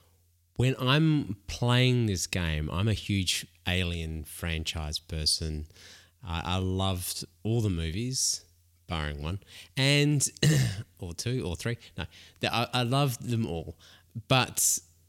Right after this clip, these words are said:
I, and I like playing these through while thinking of the movies.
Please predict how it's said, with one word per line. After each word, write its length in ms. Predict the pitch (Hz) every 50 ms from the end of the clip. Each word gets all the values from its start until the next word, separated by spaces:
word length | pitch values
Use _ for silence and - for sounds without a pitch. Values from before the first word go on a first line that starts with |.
| _ _ _ -
I, 120 | - 139 151 127
and 140 | 131 131 139
I 60 | 151
like 420 | 156 151 143 139 131 131 - - - _ -
playing 500 | - - - 131 139 147 156 156 156 143 123
these 380 | 107 98 95 95 92 - -
through 560 | - - 127 123 113 95 80 80 80 87 95 - -
while 260 | 104 101 98 95 92
thinking 540 | - - - 113 117 107 - - 104 101 -
of 260 | - 90 85 85 - -
the 80 | 82
movies. 800 | 78 76 78 78 76 71 - - 78 - - - - - -